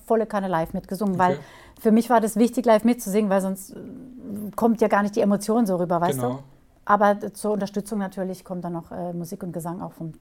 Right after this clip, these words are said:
Speaker 1: vom Band, weil wenn du mal das gesehen hast, wie wir tanzen mussten, da ist es echt schwer mit Kopf runter und
Speaker 2: Klar,
Speaker 1: bla und blub und
Speaker 2: natürlich.
Speaker 1: da bist du b-, bei Up and Away vor allem, ne, da bist du fix und fertig.
Speaker 2: Ja, aber das
Speaker 1: Ja.
Speaker 2: macht natürlich auch viel mehr Spaß, wenn
Speaker 1: Ja.
Speaker 2: man live singt, ne? Das ist
Speaker 1: Ja.
Speaker 2: eigentlich, das ist halt das, was man eigentlich als Musiker auch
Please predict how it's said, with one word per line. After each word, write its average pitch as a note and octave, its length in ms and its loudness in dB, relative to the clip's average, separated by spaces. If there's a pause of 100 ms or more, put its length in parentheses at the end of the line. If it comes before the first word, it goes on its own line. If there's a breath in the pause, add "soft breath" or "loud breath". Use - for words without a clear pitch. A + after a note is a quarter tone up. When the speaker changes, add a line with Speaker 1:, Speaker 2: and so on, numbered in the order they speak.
Speaker 1:
vom E3 140 -6
Band, D3+ 260 -8 (140 soft breath)
weil F3 240 -4 (560 soft breath)
wenn A#3 140 6
du A3+ 40 4
mal G#3+ 140 6
das F#3+ 180 -2
gesehen A3 240 4
hast, G3 160 0
wie G3 80 -2
wir F#3 100 4
tanzen F#3+ 340 0
mussten, G3+ 280 -2
da F#3 220 2
ist F3+ 140 -2
es F3 140 -8
echt - 360 -6
schwer F#3+ 320 -2
mit F#3 140 -2
Kopf - 260 -2
runter G#3 360 2
und F3+ 120 -2
Speaker 2:
Klar, F#3 220 2
Speaker 1:
bla F#3+ 100 0
und C3 60 -6
blub G#3+ 180 0
und - 0 -
Speaker 2:
natürlich. F#3+ 220 -4 (440 loud breath)
Speaker 1:
da A3 120 4
bist G#3+ 180 2
du G#3+ 60 -2 (420)
b-, - 180 -2
bei G#3 140 2
Up B3+ 160 4
and A3 120 4
Away G3 200 4
vor G#3 160 0
allem, F3 280 0
ne, F3+ 100 -4
da E3+ 100 -4
bist E3+ 180 -8
du D#3+ 60 -14
fix - 220 -12
und - 60 -12
fertig. - 260 -12 (320)
Speaker 2:
Ja, A#2+ 80 -14
aber A#2+ 100 -14
das A#2+ 140 -14
Speaker 1:
Ja. C3+ 80 -6
Speaker 2:
macht G2+ 100 -8
natürlich B2+ 300 -6
auch A#2+ 40 -12
viel A#2+ 160 -14
mehr A#2+ 120 -12
Spaß, B2+ 340 -16
wenn B2 100 -6
Speaker 1:
Ja. F#3 100 2
Speaker 2:
man A#2 100 -4
live A2+ 120 -14
singt, A#2 280 -14
ne? B2 100 -14
Das B2 160 -10
ist E3 60 -4
Speaker 1:
Ja. G#3+ 100 4
Speaker 2:
eigentlich, D4 160 4
das G#3 280 -2
ist - 60 -8
halt - 140 2
das, D3+ 140 2
was D#3+ 180 -4
man E3 140 -4
eigentlich D#3 180 -8
als D3 140 -6
Musiker C#3 400 -8
auch C3+ 200 -6